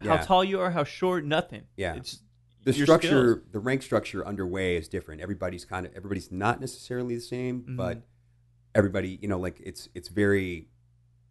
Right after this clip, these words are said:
Speaker 2: it's very dressed down
Speaker 1: Right.
Speaker 2: on a sub. It's under-,
Speaker 1: Interesting.
Speaker 2: when we're underway, everybody's, like, you're calling the skipper by his first name.
Speaker 1: Right.
Speaker 2: You know, it's
Speaker 1: Well,
Speaker 2: like,
Speaker 1: I mean,
Speaker 2: it's
Speaker 1: you
Speaker 2: very
Speaker 1: all are, are in as much danger as each other.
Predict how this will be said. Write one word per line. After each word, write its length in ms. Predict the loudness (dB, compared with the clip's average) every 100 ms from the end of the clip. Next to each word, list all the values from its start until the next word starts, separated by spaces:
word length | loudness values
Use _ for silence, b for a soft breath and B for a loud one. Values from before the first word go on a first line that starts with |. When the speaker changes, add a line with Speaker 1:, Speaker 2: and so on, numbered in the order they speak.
| _ _ -20
Speaker 2:
it's 120 | -8
very 220 | -2 0
dressed 360 | 0 2 2 0
down 360 | -6 -6 -8 -10
Speaker 1:
Right. 260 | -8 -8 -8
Speaker 2:
on 120 | -12
a 40 | -14
sub. 360 | -14 -14 -14 _ -18
It's 180 | -14
under-, 140 | -10 -10
Speaker 1:
Interesting. 220 | -10 2
Speaker 2:
when 100 | 6
we're 160 | 8 8
underway, 440 | 6 4 6 6
everybody's, 440 | 6 2 0 -4 -8
like, 180 | -14 -14
you're 80 | _
calling 240 | -6 -6
the 60 | -6
skipper 300 | -8 -10 -4
by 140 | -2
his 80 | -2
first 240 | -6 -8 -4
name. 300 | -2 0 0
Speaker 1:
Right. 260 | -2 -4 -12 _ 0
Speaker 2:
You 80 | 2
know, 80 |
it's 60 | 6
Speaker 1:
Well, 100 | 8
Speaker 2:
like, 100 | 8
Speaker 1:
I 20 |
mean, 100 | 6
Speaker 2:
it's 80 | 4
Speaker 1:
you 80 | 6
Speaker 2:
very 120 | 8
Speaker 1:
all 140 | 8 8
are, 300 | 6 4 -2
are 240 | -2 0 -2
in 280 | -6 -6
as 240 | -2 -2 0
much 240 | -2 -2
danger 320 | -6 -8 -6 -8
as 200 | -8 -12
each 100 | -16
other. 240 | -16 -14